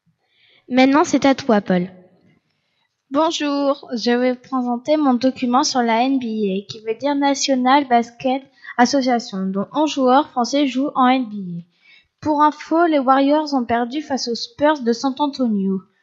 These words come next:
Speaker 2: Les Spurs l'ont emporté face au leader du championnat, quatre-vingt-sept soixante-dix-neuf. Les Golden State sont une équipe qui bat tous les records cette année.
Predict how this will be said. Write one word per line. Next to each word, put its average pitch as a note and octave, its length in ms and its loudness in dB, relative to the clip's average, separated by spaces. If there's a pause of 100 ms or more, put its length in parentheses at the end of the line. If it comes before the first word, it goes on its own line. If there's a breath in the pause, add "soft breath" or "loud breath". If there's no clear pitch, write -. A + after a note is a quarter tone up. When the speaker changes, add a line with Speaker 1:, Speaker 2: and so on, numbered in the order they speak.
(600)
Speaker 2:
Les A3+ 160 2
Spurs D#4+ 400 2
l'ont B3+ 220 4
emporté B3+ 600 0
face C4+ 220 2
au A#3+ 60 2
leader C4 400 2
du B3+ 100 -4
championnat, B3 600 -2
quatre-vingt-sept B3+ 680 -6
soixante-dix-neuf. A3+ 840 -6 (500 soft breath)
Les A#3 120 -4
Golden D4 460 -2
State D4+ 320 0
sont C#4 160 -4
une B3+ 220 -2
équipe B3+ 320 -6
qui B3 120 -12
bat A#3 140 2
tous A#3+ 180 -16
les C#4 100 -2
records A#3+ 400 -6
cette A#3+ 240 -8
année. F3 380 -8